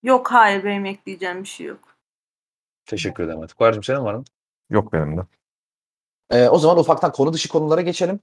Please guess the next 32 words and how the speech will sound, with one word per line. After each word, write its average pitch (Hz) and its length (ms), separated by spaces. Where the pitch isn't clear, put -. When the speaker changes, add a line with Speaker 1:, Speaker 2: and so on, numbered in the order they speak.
Speaker 2:
Ee, 120 420
bir - 60
kere 143 200
zaten 139 300
bu 139 100
haftanın 139 260
en 139 120
çok - 140
konuşulan 98 420
konusu 98 360
ve 113 100
bizim 98 240
de 92 60
en 92 80
çok - 180
değinmemiz 85 360
gereken 85 300
konu 143 180
Raikkonen'in 156 560
iki - 180
bin 151 120
yirmi 139 200
iki - 340
sezonunda 104 680
Formula 127 220
bir 113 100
gridinden 92 320
ayrılacak 127 440
olması 156 500
ve 147 80
emekliliğini 127 500
açıklaması. 131 540